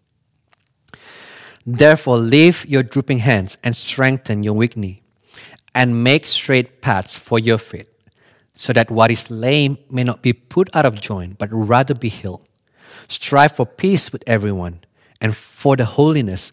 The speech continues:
without which no one will see the Lord."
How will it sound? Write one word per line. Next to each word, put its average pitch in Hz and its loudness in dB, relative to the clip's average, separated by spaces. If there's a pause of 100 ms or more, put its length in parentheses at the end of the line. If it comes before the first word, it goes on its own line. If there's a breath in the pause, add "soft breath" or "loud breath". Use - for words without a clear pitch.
(140)
without 113 -2
which 123 -4
no 120 -4
one 92 -6 (120)
will 98 -4
see 90 -10 (160)
the 87 -14
Lord." 82 -12